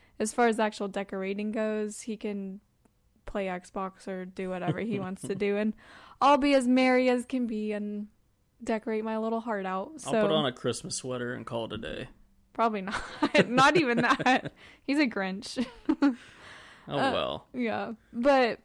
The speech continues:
Speaker 1: just something like that, like, knowing now we've set those expectations and we know,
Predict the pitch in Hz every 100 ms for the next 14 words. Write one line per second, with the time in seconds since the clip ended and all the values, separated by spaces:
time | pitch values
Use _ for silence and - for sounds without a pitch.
0 | _ _ _ - 359 - 302 302 269 214
1 | 214 202 185 - 226 - 247 247 247 254
2 | 247 240 226 - _ _ _ _ _ _
3 | - 240 240 208 202 208 - - 226 214
4 | 202 - - - 214 220 214 214 - -
5 | 202 - 196 196 196 190 196 196 196 196
6 | 196 190 190 190